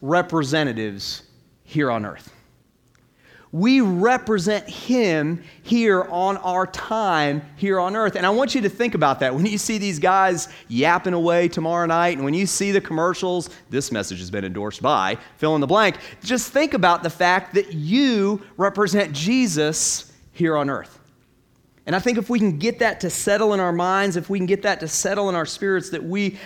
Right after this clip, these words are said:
actually represent, I want you to catch this, the God of the universe, the one that spun the stars into space, and the one who created you, as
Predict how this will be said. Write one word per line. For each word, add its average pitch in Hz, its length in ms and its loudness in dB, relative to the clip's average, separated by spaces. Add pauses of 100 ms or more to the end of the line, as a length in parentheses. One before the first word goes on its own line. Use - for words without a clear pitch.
(120)
actually 180 600 0
represent, 170 960 0 (200)
I 156 60 -6
want 175 160 0
you 170 100 4
to - 60 -12
catch - 340 -2
this, 131 360 -4 (260)
the 151 120 -4
God 190 640 -2 (200)
of 135 140 -6
the 139 80 -4
universe, 135 1120 -4 (960)
the 156 80 -10
one 202 280 -4
that 156 80 -10 (280)
spun - 560 -6
the 147 60 -4
stars 151 960 -8
into 139 160 -6
space, - 840 -12 (1400)
and 135 60 -6
the 135 60 -4
one 160 240 0
who 170 160 0
created 175 1120 -4
you, 135 280 -2
as 139 340 -4